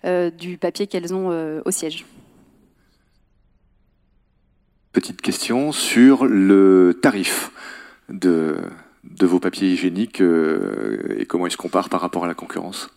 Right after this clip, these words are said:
Speaker 1: Alors aujourd'hui, euh, en, au particulier, on est à peu près, euh, deux fois et demi plus cher que des rouleaux, euh, classiques vendus en grande surface et, euh, à peu près une fois et demi plus cher que des papiers bio, sachant que la livraison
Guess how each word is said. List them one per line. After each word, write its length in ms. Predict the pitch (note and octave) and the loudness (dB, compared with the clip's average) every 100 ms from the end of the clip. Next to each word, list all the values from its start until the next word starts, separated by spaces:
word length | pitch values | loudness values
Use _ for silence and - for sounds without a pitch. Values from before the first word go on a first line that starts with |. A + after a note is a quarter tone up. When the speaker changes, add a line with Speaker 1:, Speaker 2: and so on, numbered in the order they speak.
| _ _ _ _ _ _ - | _ _ _ _ _ _ -4
Speaker 1:
Alors 200 | G3+ G3+ | -2 0
aujourd'hui, 500 | G#3+ A3 G#3 C4 D#4 E4 - | -2 -2 2 4 4 2 0
euh, 260 | F#3+ F#3+ F#3+ | 0 0 0
en, 160 | G3+ F#3+ | 0 0
au 160 | F#3 | 0
particulier, 680 | G#3+ B3 C4 - A3+ B3+ D#4+ | 0 -2 -4 -2 0 2 2
on 160 | B3+ | 2
est 80 | G3+ | 0
à 80 | G3 | -2
peu 140 | G3+ | -2
près, 340 | F#3+ - A3+ A#3+ | -4 -2 0 2
euh, 640 | G3 F3+ F3+ F3 F3+ F3 F3 A#3 | 2 0 0 0 0 -2 -2 0
deux 100 | B3 | 0
fois 400 | - C4+ C4 B3+ | 0 2 4 4
et 80 | |
demi 220 | A3+ A3+ A#3 | 0 -2 -4
plus 160 | A3 | -4
cher 360 | - A3 A3 - | -4 0 -2 -2
que 120 | G#3 | -4
des 480 | F3 F#3 F3+ F3 F3 | -2 0 0 0 -2
rouleaux, 420 | F3 G#3+ G#3 G#3 | -2 0 2 2
euh, 160 | F#3+ F3+ | 2 0
classiques 400 | G3+ F#3+ - F#3+ | -4 -4 -6 -4
vendus 220 | F#3+ F#3 | -4 -2
en 60 | F#3 | -4
grande 160 | F#3 | -4
surface 500 | F#3 F3+ A3 D4 - F3+ - - - - - | -6 -4 0 0 -2 -6 -14 -20 -20 -14 -2
et, 260 | G#3 A3 | 0 4
euh, 60 | G3 | 2
à 40 | F3+ | 0
peu 100 | F#3+ | -4
près 160 | G#3 | -4
une 80 | G3+ | -4
fois 160 | G3+ G#3 | -2 -2
et 20 | |
demi 140 | G#3 | -2
plus 140 | G3 G3+ | -6 -4
cher 240 | G#3+ G#3 | -4 -2
que 80 | G3+ | -4
des 220 | F#3 F3+ | 0 -2
papiers 360 | F#3 F#3 - F#3+ | -2 -6 -6 -8
bio, 320 | F3+ A#3 D4 | -2 2 2
sachant 360 | C#4+ F#3+ A#3+ | 0 -2 -2
que 80 | C4 | -2
la 80 | F#3+ | -4
livraison 560 | G3 A#3 G#3+ A3 A3 | -2 -2 0 -2 -2